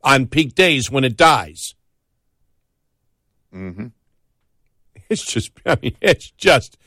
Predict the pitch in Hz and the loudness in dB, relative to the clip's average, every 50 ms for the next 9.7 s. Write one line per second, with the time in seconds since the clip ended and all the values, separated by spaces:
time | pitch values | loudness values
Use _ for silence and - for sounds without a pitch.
0 | _ 120 127 131 123 139 123 - 175 165 139 127 147 127 - - - - 240 285 | _ 0 2 2 2 -2 0 2 2 2 2 2 -4 -6 -6 -10 -2 4 4 4
1 | 330 311 262 196 147 120 101 123 110 107 104 - 107 101 98 - _ _ _ _ | 4 4 0 -4 -4 -4 -2 -2 -2 -2 -2 -2 -2 -2 -2 -4 _ _ _ _
2 | _ _ _ _ _ _ _ _ _ _ _ _ _ _ _ 107 113 113 - 110 | _ _ _ _ _ _ _ _ _ _ _ _ _ _ _ -2 -2 -2 0 -2
3 | 113 113 - - 113 104 101 101 101 95 87 104 95 82 90 98 98 98 85 104 | -2 -2 -2 0 0 0 0 0 -2 -4 -4 -6 -6 -2 -2 -2 -2 -2 -4 -4
4 | 104 98 87 85 82 80 90 95 104 113 101 82 73 - _ _ - _ _ 113 | -2 -2 -2 -4 -6 -4 -2 -2 0 -2 -2 -4 -8 -14 _ _ -20 _ _ 2
5 | 131 139 127 98 - _ _ - 113 92 - 156 175 175 147 - 104 78 60 _ | 2 2 2 0 -4 _ _ -6 -6 -2 2 4 4 4 2 0 -6 -12 -16 _
6 | _ _ _ _ - 110 104 - 123 120 117 110 98 - - _ _ _ _ _ | _ _ _ _ -6 -6 -4 -2 -2 0 0 -2 -4 -6 -10 _ _ _ _ _
7 | _ - 113 110 - 170 170 180 - 151 135 110 110 - - - 180 202 208 220 | _ -2 -2 0 2 2 0 2 2 0 0 0 -4 -8 0 2 2 4 4 2
8 | - - 113 107 120 - _ _ _ _ _ - - 139 131 120 120 - - - | 0 -2 -4 -4 -4 -6 _ _ _ _ _ -4 -2 0 0 0 -2 -6 -2 0
9 | 160 170 185 175 - - - 185 185 185 190 190 196 190 | 0 0 0 0 -4 -4 -2 -2 0 0 -2 -2 -4 -6